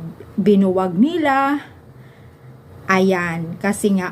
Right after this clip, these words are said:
magkakaiba ang management. Yung hindi pa po nakakaalam at mga baguhan lang ng mga tungaw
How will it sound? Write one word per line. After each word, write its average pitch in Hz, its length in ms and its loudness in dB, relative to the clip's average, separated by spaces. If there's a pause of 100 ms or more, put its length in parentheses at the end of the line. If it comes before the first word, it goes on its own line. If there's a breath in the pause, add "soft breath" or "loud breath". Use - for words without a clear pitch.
magkakaiba 190 1040 -2
ang 185 160 -2
management. 165 800 -4
Yung 370 160 4
hindi 349 560 2
pa 277 240 -2
po 214 480 2
nakakaalam 208 1400 0
at 190 320 -4
mga 185 280 -2
baguhan 202 680 2
lang 233 320 2
ng 175 160 -6
mga 180 400 -8
tungaw 180 480 -2